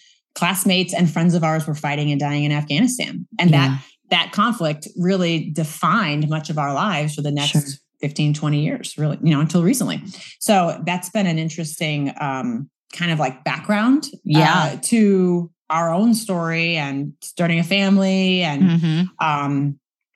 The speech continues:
Speaker 1: and even my own work, um, now that I work for mops International and I'm the
Speaker 2: Yeah.
Speaker 1: head of their military stuff, like, it's, you know, the needs are very different than they were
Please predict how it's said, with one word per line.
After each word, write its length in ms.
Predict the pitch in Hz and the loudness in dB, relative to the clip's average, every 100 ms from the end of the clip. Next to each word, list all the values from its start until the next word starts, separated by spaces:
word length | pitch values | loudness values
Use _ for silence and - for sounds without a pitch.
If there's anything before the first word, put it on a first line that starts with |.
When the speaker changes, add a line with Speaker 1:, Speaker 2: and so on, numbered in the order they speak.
| _ _ 185 | _ _ 4
Speaker 1:
and 80 | 180 | 4
even 240 | 185 185 | 4 2
my 160 | 160 160 | 2 0
own 220 | 175 180 | 2 2
work, 340 | 170 175 175 - 156 | 0 -2 -6 -10 -10
um, 380 | 160 156 151 151 | -6 -4 0 0
now 240 | 160 151 156 | 0 0 0
that 140 | 156 | 0
I 80 | 151 | 0
work 220 | 156 151 | -2 -2
for 80 | 160 | -2
mops 300 | 151 151 - | -2 -2 -2
International 580 | 147 143 147 165 156 135 | 0 0 -2 0 0 2
and 80 | |
I'm 140 | 139 156 | 2 4
the 80 | 156 | 4
Speaker 2:
Yeah. 140 | 156 | 4
Speaker 1:
head 100 | 147 | 4
of 60 | 147 | 0
their 120 | 139 | 2
military 540 | 156 214 208 208 180 | 4 4 2 0 -2
stuff, 340 | 175 180 165 - - - - - - | -2 -4 -4 -8 -20 -20 -20 -10 -2
like, 340 | 165 165 - _ - | -2 -2 -10 _ -4
it's, 280 | 185 - - _ _ | -4 -4 -8 _ _
you 80 | 220 | 0
know, 80 | 190 | 2
the 120 | 190 | 4
needs 360 | 185 190 208 190 | 4 4 2 0
are 80 | |
very 300 | 165 180 185 | 0 0 0
different 420 | 165 165 214 - - | 0 -2 -4 -6 -4
than 140 | 151 | -4
they 140 | 143 | -2
were 360 | 131 120 - | -4 -6 -8